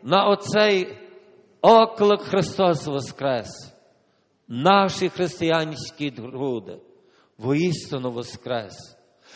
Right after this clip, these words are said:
Ми відповідаємо на повні груди, з таким, навіть з такими високими емоціями, з такою радістю, з таким тріумфом.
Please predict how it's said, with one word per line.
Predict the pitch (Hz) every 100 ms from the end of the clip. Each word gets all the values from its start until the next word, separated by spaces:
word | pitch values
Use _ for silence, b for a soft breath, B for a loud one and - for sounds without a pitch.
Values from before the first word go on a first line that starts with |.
| b
Ми | 135 185
відповідаємо | 202 208 220 214 214 220 233 226 220 220 214 B B
на | 135 208
повні | 208 220 240 226 226 226
груди, | 196 247 247 208 - 92 80 - _ b b
з | -
таким, | 185 175 226 220 190 B B -
навіть | 180 220 220 220 -
з | -
такими | 208 226 226 226
високими | 220 - - 226 247 240 240 233 226 220 B B -
емоціями, | 214 208 254 226 - - 185 165 135 107 - b b
з | -
такою | - 185 208 214 214
радістю, | 190 214 254 247 196 170 - - 143 98 _ b b
з | - -
таким | 202 185 - 208 208 185 - -
тріумфом. | 185 185 185 175 127 - 101